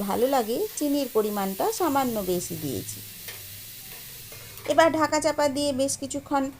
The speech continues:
সেদ্ধ হতে দেব। আঁচটা এই সময় একটু কমিয়ে দিয়েছিলাম। দেখুন সবজির থেকে সামান্য জল বেরিয়ে পড়েছিল, ওটাও নেড়ে শুকনো করে নিয়ে আরও ভালোভাবে সেদ্ধ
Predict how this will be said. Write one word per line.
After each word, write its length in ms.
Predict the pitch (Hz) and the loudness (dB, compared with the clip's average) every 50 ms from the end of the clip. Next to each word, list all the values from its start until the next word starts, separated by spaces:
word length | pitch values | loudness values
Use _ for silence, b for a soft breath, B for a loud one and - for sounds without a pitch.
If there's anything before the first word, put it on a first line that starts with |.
| - - - - - | -18 -20 -20 -16 -4
সেদ্ধ 300 | - 285 254 247 240 254 277 285 | 4 4 6 6 8 6 6 8
হতে 180 | 269 262 262 262 | 8 4 4 2
দেব। 200 | 247 269 269 240 285 370 494 - - - - - - - - - - - - - - - | 4 4 4 4 4 2 2 -2 -10 -16 -16 -18 -18 -18 -18 -16 -16 -16 -16 -14 -2 4
আঁচটা 360 | 247 254 262 269 - - 285 277 | 6 6 6 6 4 6 8 8
এই 100 | 277 277 | 8 6
সময় 280 | 277 - 285 262 269 269 269 | 4 0 -2 0 0 -2 -2
একটু 140 | - 277 262 - | 0 -2 -2 4
কমিয়ে 340 | - 208 196 214 233 269 262 269 | 4 4 4 4 2 0 0 0
দিয়েছিলাম। 460 | 269 277 262 - 294 262 269 269 294 370 - - - - - - | -2 -2 -2 -2 2 4 4 4 4 2 -6 -12 -16 -16 -4 0
দেখুন 300 | 254 262 - 262 262 277 302 349 - - - - - - | 0 2 2 2 2 2 0 -2 -6 -12 -16 -18 -10 -10
সবজির 440 | - - 269 269 262 254 302 311 311 - | 2 6 6 6 6 6 -2 -4 -4 -4
থেকে 180 | 320 302 302 311 | -6 -4 -2 -2
সামান্য 420 | 311 - 285 262 269 311 339 370 370 349 247 | 0 0 2 4 4 4 4 4 2 2 4
জল 220 | 214 214 190 180 170 170 | 8 8 10 10 8 6
বেরিয়ে 320 | 170 185 180 180 175 165 - | 4 4 4 4 0 -2 0
পড়েছিল, 460 | - 156 139 123 - - - 156 131 107 - - - - - - - - - | 2 2 2 2 0 0 -2 -2 -2 -2 -4 -4 -8 -8 -8 -8 -8 -2 0
ওটাও 280 | 277 285 349 339 339 330 | 2 4 6 8 8 8
নেড়ে 280 | 302 302 294 294 302 311 | 8 6 6 6 4 2
শুকনো 340 | - - 262 240 247 262 277 - - | 0 -2 -2 0 0 -2 0 2 4
করে 160 | 277 277 285 | 4 6 6
নিয়ে 220 | 277 277 294 349 480 - - - - - - - - - - - - | 4 4 2 2 0 -2 -8 -18 -20 -20 -16 -16 -16 -16 -16 0 4
আরও 220 | 240 233 240 311 381 | 6 8 8 8 6
ভালোভাবে 520 | 370 330 311 247 233 220 233 226 220 220 226 | 4 4 6 6 6 6 6 4 4 4 2
সেদ্ধ 300 | 220 - 226 202 190 196 | 0 0 -2 -2 0 0